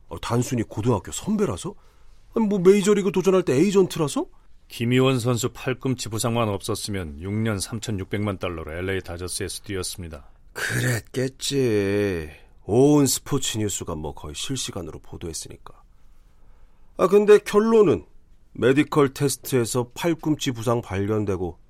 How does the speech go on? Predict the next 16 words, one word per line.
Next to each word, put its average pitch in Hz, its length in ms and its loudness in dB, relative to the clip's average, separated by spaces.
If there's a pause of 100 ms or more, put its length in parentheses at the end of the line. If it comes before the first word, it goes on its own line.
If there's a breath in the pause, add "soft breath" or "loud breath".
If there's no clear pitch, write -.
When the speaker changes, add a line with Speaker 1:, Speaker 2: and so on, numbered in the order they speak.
(280)
Speaker 1:
쫓겨온 98 480 -4
거 127 140 -6
아닌가? 104 360 -10 (1300)
<laughs> - 2000 -12
아이, 160 400 6
김 208 360 0
의원 233 280 6
말고 160 880 2
우리 269 220 2
애들이나 233 420 4
현지 247 320 2
에이전트랑 185 480 4
그 135 120 -8
다리 143 260 -6
좀 131 120 -4
놔주게. 85 380 -8